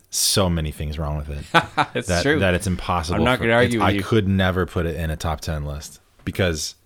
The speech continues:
Speaker 1: it's an egregious act of terrorism.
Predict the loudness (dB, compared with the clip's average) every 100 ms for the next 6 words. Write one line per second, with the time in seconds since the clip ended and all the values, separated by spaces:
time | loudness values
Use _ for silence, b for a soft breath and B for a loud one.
0 | _ _ _ _ -6 -4 -2 -4 -4 -4
1 | -4 -4 -6 -4 -4 -6 -14 -16 -20 -20
2 | -8 -4 -2 -4 -6 -10